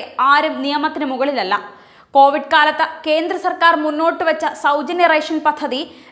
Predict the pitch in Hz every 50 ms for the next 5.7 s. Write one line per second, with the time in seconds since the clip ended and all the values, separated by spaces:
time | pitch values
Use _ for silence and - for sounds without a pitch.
0 | - 254 285 302 311 349 349 359 392 392 392 349 311 320 320 - 302 277 269 247
1 | 240 - 233 240 254 269 277 269 302 311 302 294 208 262 208 240 220 196 196 208
2 | - - - - - - _ - 294 294 285 302 320 339 349 339 339 320 339 339
3 | - - 277 285 294 302 320 320 370 359 349 349 - 330 294 330 311 302 302 277
4 | 247 202 185 - - 262 - - - 277 269 254 240 262 302 285 262 254 262 269
5 | - 277 - 254 - - 196 202 208 202 202 - 208 -